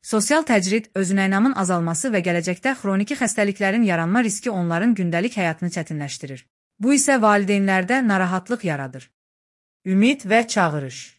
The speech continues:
Ekspertlər bildirir ki, erkən müdaxilə və sağlam həyat tərzinin təşviqi ilə piyələnmə problemini azaltmaq mümkündür.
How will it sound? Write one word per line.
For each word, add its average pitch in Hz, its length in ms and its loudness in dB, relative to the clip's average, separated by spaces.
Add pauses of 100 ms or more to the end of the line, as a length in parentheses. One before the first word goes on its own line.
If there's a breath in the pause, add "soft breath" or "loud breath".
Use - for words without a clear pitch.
(960)
Ekspertlər 240 540 0
bildirir 233 380 0
ki, - 280 -10
erkən 185 320 0
müdaxilə 220 480 2
və 196 80 0
sağlam 202 480 0
həyat 220 320 0
tərzinin 190 320 0
təşviqi 190 460 -4
ilə 226 180 2
piyələnmə 180 400 -2
problemini 170 480 -2
azaltmaq 165 500 -4
mümkündür. 147 540 -8